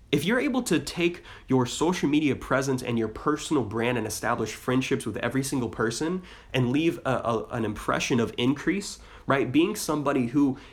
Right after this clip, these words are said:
is going to be encouraging this person, who's going to be inspiring this person, who's going to be helping them or giving them a, a form of entertainment, giving them a, a,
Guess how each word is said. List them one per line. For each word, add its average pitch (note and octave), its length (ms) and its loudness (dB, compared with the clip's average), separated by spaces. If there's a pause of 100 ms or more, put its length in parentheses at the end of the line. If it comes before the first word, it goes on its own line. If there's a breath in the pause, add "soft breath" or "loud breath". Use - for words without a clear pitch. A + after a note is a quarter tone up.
is C3 100 2
going C#3+ 280 2
to D3 80 -4
be C3+ 120 0
encouraging B2+ 760 0
this G#2 120 -4
person, - 380 -4
who's A#2+ 180 0
going C3 280 0
to C#3 120 0
be C3+ 240 0 (220 loud breath)
inspiring C3 720 0
this G#2 100 -2
person, G#2+ 320 -2
who's B2 140 0
going C#3 220 2
to C#3 80 -10
be D3+ 220 -2 (200 loud breath)
helping D#3+ 380 0
them A2 180 -2
or G#2 60 -4
giving C#3+ 340 0
them C#3 120 2
a, A2+ 200 0
a A2+ 160 0
form D3+ 280 0
of C3 200 0
entertainment, C#3+ 720 -2
giving D3+ 260 0
them D#3+ 160 0
a, A#2 300 0
a, G#2+ 140 -2